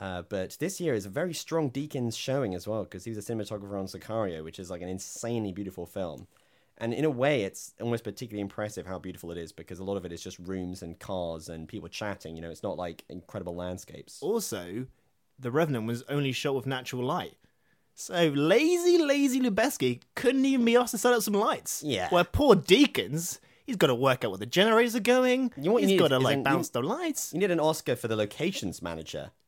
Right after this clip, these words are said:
Speaker 2: Yeah.
Speaker 1: And whoever is the person who decides what time of day to shoot.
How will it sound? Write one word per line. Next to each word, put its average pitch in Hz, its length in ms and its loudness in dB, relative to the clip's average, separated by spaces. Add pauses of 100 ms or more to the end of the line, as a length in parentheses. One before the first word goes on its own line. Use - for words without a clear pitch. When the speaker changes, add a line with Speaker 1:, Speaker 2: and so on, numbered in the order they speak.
(100)
Speaker 2:
Yeah. 110 260 -6
Speaker 1:
And 107 140 -2
whoever 113 320 0
is 104 80 0
the 104 100 -8
person 107 380 -4
who 101 80 -4
decides 98 320 -6
what 104 180 -6
time 107 240 -4
of 98 140 -4
day 110 240 -2
to 98 100 -6
shoot. 135 280 -4